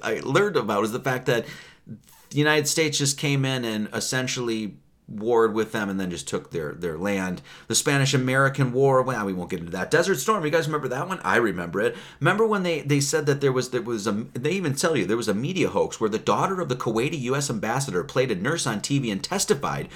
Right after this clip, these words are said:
to witnessing Iraqi soldiers throwing babies out of incubators in Kuwait. Remember that? It never happened. They fully admit it never happened. That was enough. That one thing was enough to get people emotionally involved to say, "Let's go die. Let's go die."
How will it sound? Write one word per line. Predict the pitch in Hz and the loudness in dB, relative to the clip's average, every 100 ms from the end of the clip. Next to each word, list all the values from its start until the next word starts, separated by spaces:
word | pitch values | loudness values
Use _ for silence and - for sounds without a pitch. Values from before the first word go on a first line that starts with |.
| - - - | -18 -6 2
to | 143 | 4
witnessing | 196 208 - 190 | 6 4 0 0
Iraqi | 143 117 147 190 | 0 0 0 -2
soldiers | 175 - 175 107 90 | 0 2 2 0 -2
throwing | 135 139 110 | 0 0 2
babies | 113 175 156 107 | 0 0 -2 -2
out | 104 | -2
of | - | -4
incubators | 175 - 95 92 95 | -4 -2 -2 0 0
in | 110 | -2
Kuwait. | 110 147 123 | 0 2 2
Remember | 101 104 139 185 | 0 -2 -2 -2
that? | 185 - - | -4 -4 -2
It | 147 143 | 0 2
never | 156 165 | 2 2
happened. | 139 143 139 - - - - | 0 -2 -4 -6 -10 -18 -2
They | - 160 | 2 2
fully | 139 185 208 170 | 4 2 4 4
admit | 143 185 120 | 2 2 0
it | 117 | 0
never | 135 123 | -2 0
happened. | 151 170 76 - - - | -2 -2 -6 -12 -16 0
That | 139 170 | 2 6
was | 226 196 | 6 6
enough. | 180 202 - - - - | 2 0 -2 -10 -10 0
That | 131 123 | 0 2
one | 143 196 | 0 0
thing | 185 196 165 | -2 -4 -2
was | 143 | 0
enough | 127 135 101 - | 2 0 -2 -4
to | 104 | -2
get | 123 139 | -2 -4
people | 147 110 | -2 -2
emotionally | 90 113 143 160 156 | 2 2 0 -4 -4
involved | 143 120 98 | 0 0 0
to | 87 | -2
say, | - 92 | -2 0
"Let's | 90 95 - | 0 -4 -2
go | 95 82 | -2 0
die. | 82 82 78 73 - _ _ _ _ | -4 -6 -6 -10 -16 _ _ _ _
Let's | 101 101 | 0 0
go | 117 110 | 2 2
die." | 98 98 95 85 76 | 4 4 6 2 -2